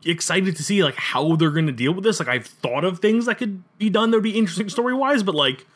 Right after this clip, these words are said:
part of me also knows the show doesn't give me what I want ever, so I know I'm not gonna get what I want.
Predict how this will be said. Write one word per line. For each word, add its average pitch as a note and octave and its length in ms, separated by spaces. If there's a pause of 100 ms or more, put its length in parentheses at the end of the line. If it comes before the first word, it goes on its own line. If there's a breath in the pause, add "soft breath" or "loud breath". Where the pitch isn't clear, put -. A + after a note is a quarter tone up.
(960 soft breath)
part F3+ 260
of F3 80
me F#3 100
also E3+ 260
knows E3 240
the D3+ 100
show E3+ 180
doesn't D3+ 200
give C#3+ 120
me D#3 60
what D3+ 140
I C#3 40
want D3 260
ever, A3 240
so - 140
I B2 80
know C3+ 160
I'm C#3+ 80
not C#3+ 160
gonna C#3+ 100
get C#3 100
what B2 100
I C3 40
want. F3+ 400